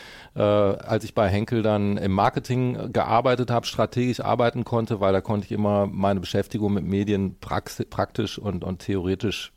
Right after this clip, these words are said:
kombinieren. Das war natürlich traumhaft. Und von daher gibt's da eigentlich, ähm, eine mindestens zwanzigjährige Beschäftigung, äh, auf beiden, äh, Fußballfeldern sozusagen. Und,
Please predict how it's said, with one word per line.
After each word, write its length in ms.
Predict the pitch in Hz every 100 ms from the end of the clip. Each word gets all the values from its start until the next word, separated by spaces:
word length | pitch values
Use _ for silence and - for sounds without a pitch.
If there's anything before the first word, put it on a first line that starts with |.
| _
kombinieren. 580 | - 107 104 117 110 85
Das 180 | 82
war 120 | 90 95
natürlich 440 | 90 110 98 - - - - - -
traumhaft. 640 | - 104 120 135 90 - -
Und 120 | 104
von 180 | - 110
daher 260 | 107 113 117
gibt's 200 | - -
da 180 | 107
eigentlich, 280 | 107 110 -
ähm, 540 | 107 101 101 98 98 95
eine 320 | 104 98 92 - 98
mindestens 640 | 98 123 107 - 104 -
zwanzigjährige 640 | 104 101 113 - 101 98
Beschäftigung, 680 | 87 - 104 - 101 101 95 - - - - -
äh, 60 | 110
auf 420 | 98 95 98 -
beiden, 500 | 107 101 104 95 90 - - 101
äh, 220 | 92 87
Fußballfeldern 880 | - 156 - 131 120 123 123 127 123
sozusagen. 800 | 127 - 123 120 127 131 143 143
Und, 500 | 107 107 107 101